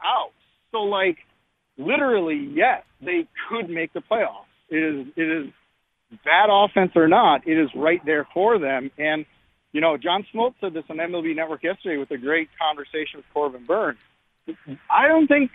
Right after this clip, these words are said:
a lot of teams, I mean, teams would have a, their hands full with the Brewers in a postseason series when you have Woodruff, Burns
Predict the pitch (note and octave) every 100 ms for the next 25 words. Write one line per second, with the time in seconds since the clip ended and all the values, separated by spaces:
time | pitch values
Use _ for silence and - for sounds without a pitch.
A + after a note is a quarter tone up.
0 | F3+ G3 B3+ B3+ - C#4 - F#3+ G3+ -
1 | C#4 D#4 - A3 G#3+ A#3+ G#3 F#3+ G3+ F#3
2 | B3 D4+ - A#3 F3 D#3 C#3 C#3 C#3+ C3
3 | A#2+ _ _ _ _ E3+ E3+ - F3+ -
4 | D#3 D3 C#3 D3+ C#3+ C3 C#3 D3+ E3 D3+
5 | C#3+ C3 C#3+ D#3+ D#3+ D#3+ _ D#3+ D#3+ D#3+
6 | D#3+